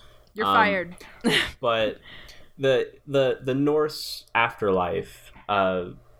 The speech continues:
Speaker 2: was like an eternal battlefield. You would go there, you would enjoy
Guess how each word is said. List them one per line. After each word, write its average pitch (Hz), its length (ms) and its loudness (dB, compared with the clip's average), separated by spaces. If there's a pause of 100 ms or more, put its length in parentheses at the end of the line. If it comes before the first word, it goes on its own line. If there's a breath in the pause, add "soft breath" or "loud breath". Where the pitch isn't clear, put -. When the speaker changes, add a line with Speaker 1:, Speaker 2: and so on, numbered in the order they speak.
(320)
Speaker 2:
was 101 800 -2 (920)
like 110 140 0
an 110 60 0
eternal 107 420 0
battlefield. 95 760 -2
You 107 120 0
would 104 120 -8
go 120 240 0
there, 104 460 0 (260)
you 107 280 -2
would 98 540 0
enjoy 104 960 0